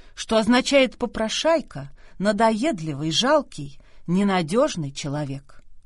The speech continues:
Таково было впечатление, вызванное видом плененных французов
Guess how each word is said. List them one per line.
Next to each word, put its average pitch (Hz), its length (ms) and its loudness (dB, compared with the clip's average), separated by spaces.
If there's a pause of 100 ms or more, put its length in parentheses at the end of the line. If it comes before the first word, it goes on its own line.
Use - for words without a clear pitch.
(600)
Таково 285 480 4
было 330 240 4
впечатление, 214 1080 0 (300)
вызванное 202 880 2
видом 190 480 0
плененных 190 720 -2
французов 170 920 -4